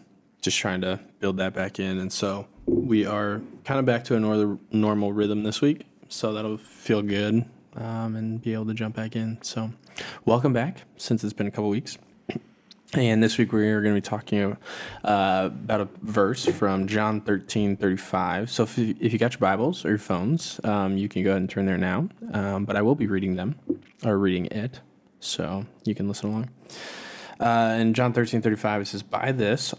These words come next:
all people will know that you are my disciples,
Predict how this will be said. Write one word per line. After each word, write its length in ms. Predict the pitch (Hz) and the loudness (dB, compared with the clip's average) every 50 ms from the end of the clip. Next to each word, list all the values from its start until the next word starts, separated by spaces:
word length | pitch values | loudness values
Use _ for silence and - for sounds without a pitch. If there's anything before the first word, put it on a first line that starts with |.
| - - | -8 0
all 340 | 117 113 120 135 139 151 147 | 4 6 6 8 6 4 2
people 600 | 147 - - - 90 92 - - 107 107 110 113 | -2 -10 -6 -6 -6 -6 -4 -4 -2 0 2 4
will 200 | 113 107 107 107 | 4 4 4 4
know 540 | 101 107 110 117 120 113 110 107 107 107 123 123 | 4 4 4 4 4 2 -2 -2 -2 -2 0 0
that 180 | 113 110 107 | 0 0 2
you 260 | 110 107 101 98 98 | 2 2 4 4 4
are 100 | 107 104 | 2 0
my 220 | 101 95 190 101 95 | 0 -2 -2 -4 -4
disciples, 840 | - 107 - - 139 131 120 - - - - - - - - - | -4 -4 -2 -2 -2 -2 -4 -6 -8 -12 -12 -10 -10 -10 -10 -12